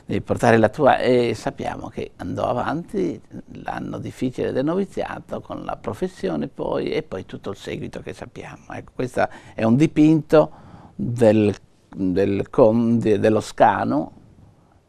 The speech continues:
eh, che si trova, mi pare, nel negozietto a fianco alla chiesa, e che rappresenta appunto questo episodio, mm, eh, che noi abbiamo scelto anche per la copertina di Voce Serafica.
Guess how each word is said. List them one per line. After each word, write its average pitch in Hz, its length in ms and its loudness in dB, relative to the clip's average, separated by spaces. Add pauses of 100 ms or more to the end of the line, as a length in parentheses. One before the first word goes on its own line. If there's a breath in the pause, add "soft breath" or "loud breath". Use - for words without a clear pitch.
eh, 110 300 -6
che - 100 -8
si - 160 -14
trova, 101 580 -2
mi - 140 -12
pare, - 300 -8
nel - 180 -12
negozietto - 720 -12
a - 80 -10
fianco - 340 -14
alla 139 120 -6
chiesa, 139 560 -10 (760 loud breath)
e - 100 -12
che 135 160 4
rappresenta 123 500 0
appunto 120 300 0
questo 110 280 -2
episodio, 120 960 -2 (180)
mm, - 360 -6
eh, - 260 -12 (240)
che - 140 -4
noi 107 140 0
abbiamo 110 260 -2
scelto 104 340 -4
anche 107 160 -8
per 104 160 -8
la 95 100 -8
copertina - 600 -12
di 104 160 -10
Voce - 300 -10
Serafica. - 600 -14